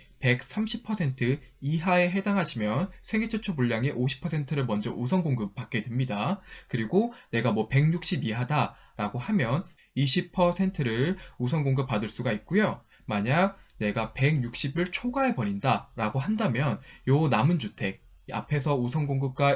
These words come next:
일반 공급하고 남은 주택 삼십 퍼센트를 배정받게 되실 겁니다.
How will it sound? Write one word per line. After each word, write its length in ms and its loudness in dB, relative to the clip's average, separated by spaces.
일반 340 2
공급하고 960 -2
남은 460 4
주택 380 -4
삼십 380 -6
퍼센트를 680 0
배정받게 760 0
되실 300 -2
겁니다. 580 0